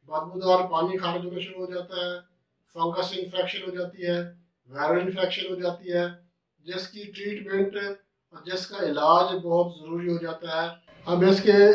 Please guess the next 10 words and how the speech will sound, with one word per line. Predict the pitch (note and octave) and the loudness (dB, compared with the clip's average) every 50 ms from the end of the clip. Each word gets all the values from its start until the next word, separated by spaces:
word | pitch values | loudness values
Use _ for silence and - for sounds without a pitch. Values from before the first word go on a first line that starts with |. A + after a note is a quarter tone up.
| - - - D#3+ | 6 2 -4 -4
इलाज | D3+ D3+ D3+ E3 F3+ F3+ | -2 2 4 4 4 4
की | F#3+ F#3+ | 2 0
तरफ | G3+ G#3 G3 F#3+ F3+ | -2 -2 -2 0 0
आते | D#3+ D#3+ - - G3 G3 | 0 -2 -2 -2 -2 0
हैं, | F#3 F3 F3 | 0 0 0
तो | F3+ - _ _ _ _ _ _ _ _ _ _ _ G3+ F#3 F#3 | -2 -8 _ _ _ _ _ _ _ _ _ _ _ 2 4 4
आपको | F#3 F#3 - G#3 G#3 | 4 4 4 2 2
उसकी | G3+ G#3+ - - G#3 G#3 G#3 G3+ G3+ | 2 0 -6 -12 -14 -14 -10 -6 -2
मैं | F#3+ G3 G#3 | 0 2 2
एहतियातें | G3+ F3 E3+ E3+ F3 E3+ E3 D#3+ D#3+ D#3+ - G3+ G3+ G3+ G3+ G3+ | 2 2 0 0 -2 -2 -2 -2 -2 -2 -4 -2 -2 -2 -2 -2